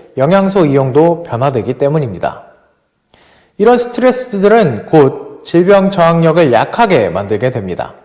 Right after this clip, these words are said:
세 번째는 성성숙이 완료되는 시점에서 피크 후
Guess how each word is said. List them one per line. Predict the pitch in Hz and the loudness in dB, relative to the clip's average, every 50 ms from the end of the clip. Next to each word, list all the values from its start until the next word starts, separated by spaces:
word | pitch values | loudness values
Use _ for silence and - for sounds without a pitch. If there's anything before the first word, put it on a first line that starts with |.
| _ _ _ _ _ _ _ _ _ _ _ _ _ _ _ _ _ _ _ _ _ _ _ _ _ _ | _ _ _ _ _ _ _ _ _ _ _ _ _ _ _ _ _ _ _ _ _ _ _ _ _ _
세 | - - 233 226 | -4 -2 0 2
번째는 | 240 254 226 254 240 240 240 226 190 156 | 2 2 2 2 2 4 4 4 2 2
성성숙이 | 143 180 226 247 233 254 247 240 - 233 208 220 | 0 0 -2 0 0 0 0 0 -2 0 2 4
완료되는 | 170 151 135 151 185 190 180 185 175 175 | 4 4 4 4 4 4 4 2 2 2
시점에서 | 160 - - - 180 156 151 151 147 - 190 185 147 113 92 - | 0 -2 -2 -2 -2 0 0 0 0 2 2 4 4 2 0 -2
피크 | - - - - - - - 190 | -4 -6 -8 -8 -4 -2 -2 -2
후 | 143 127 117 117 160 190 | -2 -2 -4 -6 -8 -10